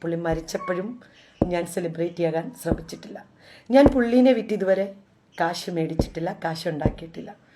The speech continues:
ഞാനൊരു ആർട്ടിസ്റ്റാണ്. അപ്പോൾ ഞാൻ ആ ഒരു ആർട്ടിസ്റ്റ് ലെവലിൽ മാത്രം കഷ്ടപ്പെട്ട് വന്ന ഒരാളാണ്. ഞാൻ പറഞ്ഞ് ഞാൻ വലിയ ഒരു നയൻതാരയാണെന്നോ അല്ലെങ്കിൽ മറ്റുള്ള ഒരാ-, ഒരാളാണെന്ന് ഞാൻ പറയുന്നില്ല, ആരോടും പറയുന്നില്ല. എൻ്റെ ലെവലിലുള്ള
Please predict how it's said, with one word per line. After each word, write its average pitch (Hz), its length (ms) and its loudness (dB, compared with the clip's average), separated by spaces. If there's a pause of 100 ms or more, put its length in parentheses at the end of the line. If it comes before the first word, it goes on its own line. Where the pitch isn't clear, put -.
(420)
ഞാനൊരു 233 320 4
ആർട്ടിസ്റ്റാണ്. 175 720 0 (120)
അപ്പോൾ 240 420 -2 (420)
ഞാൻ 262 280 6
ആ 254 160 8
ഒരു 294 240 6
ആർട്ടിസ്റ്റ് 247 460 2
ലെവലിൽ 240 340 4
മാത്രം 233 640 0 (120)
കഷ്ടപ്പെട്ട് 262 640 0
വന്ന 185 280 0
ഒരാളാണ്. 160 380 -6
ഞാൻ 175 140 -10
പറഞ്ഞ് 202 220 -6 (400)
ഞാൻ 180 320 0
വലിയ 185 320 2
ഒരു 208 300 6 (160)
നയൻതാരയാണെന്നോ 202 920 0 (220)
അല്ലെങ്കിൽ 208 520 0 (360)
മറ്റുള്ള 196 400 2
ഒരാ-, 214 360 2
ഒരാളാണെന്ന് 214 600 4
ഞാൻ 214 260 -4
പറയുന്നില്ല, 208 640 2
ആരോടും 185 340 -6
പറയുന്നില്ല. 170 680 -6 (840)
എൻ്റെ 262 300 4
ലെവലിലുള്ള 220 640 6